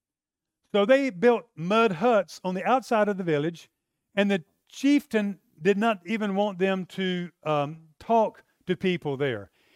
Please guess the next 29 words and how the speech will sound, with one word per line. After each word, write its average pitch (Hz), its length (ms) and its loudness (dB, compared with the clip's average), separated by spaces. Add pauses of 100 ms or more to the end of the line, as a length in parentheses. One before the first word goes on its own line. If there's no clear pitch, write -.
(140)
He 247 180 2
allowed 208 400 2
one 247 680 0 (280)
little 214 280 4
boy 165 500 0 (400)
to 190 120 0
go 196 480 4
visit 208 460 0
them 170 320 -2
and 175 200 -2
bring 214 280 0
them 190 240 0
things 185 320 -4
that 170 140 0
they 180 120 4
needed. 196 440 -2 (1400)
Well, 202 420 4 (840)
that's 214 180 4
the 175 240 -8 (100)
only 220 420 0
person 175 440 -2
they 151 140 -2
got 143 220 -6
to 131 40 -12
talk 123 300 -8
to, 101 180 -16 (400)
the 131 140 -4
one 147 280 -6
boy. 147 340 -6